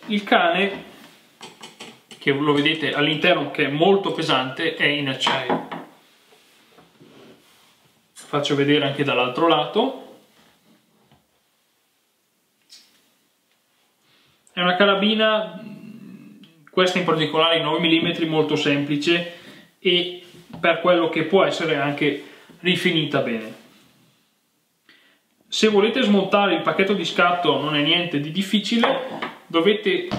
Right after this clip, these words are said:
soltanto togliere questa spina elastica,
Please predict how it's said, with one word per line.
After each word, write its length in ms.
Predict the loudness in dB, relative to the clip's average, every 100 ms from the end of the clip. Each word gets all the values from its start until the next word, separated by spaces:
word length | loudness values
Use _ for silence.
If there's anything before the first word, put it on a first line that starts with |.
| -8
soltanto 1120 | -6 0 2 4 4 2 0 -2 -2 -8 -18 -20 _ 0
togliere 440 | 2 4 4 0 0
questa 340 | -2 0 -2
spina 500 | -2 0 0 0 0
elastica, 1000 | 2 0 -2 -6 -2 2 2 2 -6